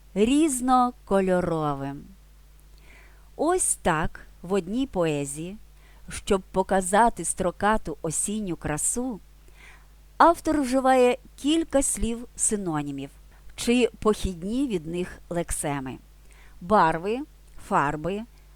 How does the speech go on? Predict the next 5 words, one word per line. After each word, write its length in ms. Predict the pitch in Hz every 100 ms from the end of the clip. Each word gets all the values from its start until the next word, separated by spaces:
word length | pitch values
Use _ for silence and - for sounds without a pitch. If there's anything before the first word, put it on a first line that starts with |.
| -
розфарбувала, 1040 | 240 311 - 196 190 170 151 147 139 170 240 - - - - -
різнокольоровий, 1120 | 269 330 233 - 185 160 156 139 139 156 202 - - - -
від 180 | 170 -
слова 560 | - 214 247 240 247 - - -
колір. 460 | - 147 139 139